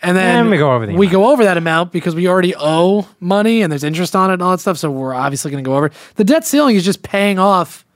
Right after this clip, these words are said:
Speaker 1: m-, stuff we've already spent. We've already spent that money. It's already gone. You have to pay it. If you don't pay it, you default on the loan. That's the pro-, you know, like, ah, whatever. All right. Good episode, Joey.
Speaker 2: Great episode.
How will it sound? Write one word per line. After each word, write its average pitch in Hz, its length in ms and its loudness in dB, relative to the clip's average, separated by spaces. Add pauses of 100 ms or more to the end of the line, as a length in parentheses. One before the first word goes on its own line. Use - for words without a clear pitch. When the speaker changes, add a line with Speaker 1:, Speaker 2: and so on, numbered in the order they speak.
(500)
Speaker 1:
m-, 180 260 -2
stuff 269 300 -2
we've 240 120 4
already 247 200 4
spent. 277 320 -2
We've 220 120 0
already 269 160 2
spent 254 380 -4
that 208 180 -2
money. 202 360 -2
It's - 80 -10
already 196 160 0
gone. 180 320 0
You 143 80 -8
have 196 260 -4
to - 80 -12
pay 127 200 -8
it. - 140 -20 (360)
If 180 80 -2
you 170 60 0
don't 208 220 2
pay 160 220 -2
it, 160 80 -4
you 165 60 -6
default 220 420 0
on 165 100 -4
the 139 60 -8
loan. 120 300 -14
That's 180 260 -4
the 180 80 -8
pro-, 180 280 -6
you 165 120 -8
know, 202 140 -4
like, 190 280 -6
ah, 147 220 -14
whatever. 104 260 -18 (520)
All 359 240 4
right. 294 420 0 (800)
Good 285 140 6
episode, 233 340 2
Joey. 147 240 0
Speaker 2:
Great 139 220 2
episode. 104 400 -2